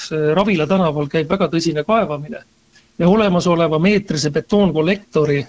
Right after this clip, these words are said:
jätame sajuveele, kõrvale rajame uue reoveekollektori ja, ja koostöös linnaga taastame need katted, tulevad paremad kõnniteed, et see on see koht, mis avab eelvoolu tervele Veeriku linnaosale,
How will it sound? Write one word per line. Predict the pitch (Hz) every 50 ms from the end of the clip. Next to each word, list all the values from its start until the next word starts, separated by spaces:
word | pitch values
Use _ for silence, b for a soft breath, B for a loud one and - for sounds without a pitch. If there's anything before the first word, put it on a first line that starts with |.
| - -
jätame | 180 170 175 180 - - - 165 156 147 147 147 151
sajuveele, | - - - 233 240 202 170 147 165 156 156 147 143 143 135
kõrvale | - - 202 202 175 160 151 151 151
rajame | 160 160 156 151 147 147 160
uue | 185 196 190 170 151 143 - - _ _ b b b b b _ -
reoveekollektori | 151 180 233 247 185 160 151 - 160 160 165 165 160 - - 160 156 156 156 - - - - -
ja, | 185 170 156 160 175 160 160 160 156 - - - 156 151 156 143 147 - 196 - _ _
ja | - 175 -
koostöös | - 208 214 214 208 - - 160 135
linnaga | 180 214 233 208 185 170 151 139 156 156 147 - B B B B B B _ _ -
taastame | 190 185 185 185 - - 165 151 156
need | 156 160 156
katted, | - - 220 220 - - _ - 156 151 151 - - -
tulevad | - 160 165 147 147 147 - -
paremad | - 185 185 160 147 143 139 -
kõnniteed, | - 220 226 202 175 147 143 151 151 147 143 -
et | - - -
see | - 185
on | 180 165 143
see | - 208 226 190 196
koht, | 202 220 - - - -
mis | 147 143
avab | 165 175 196 202 170 143 147 - _ _ b b b b b b b - 180
eelvoolu | 196 220 220 208 170 156 143 151 151 156 151 139 127 -
tervele | - 196 202 202 190 180 151 151 147 143 139 147 143 - - _ - 139
Veeriku | 165 196 202 180 160 - - 147
linnaosale, | 165 185 190 175 160 175 190 175 160 143 139 143 143 131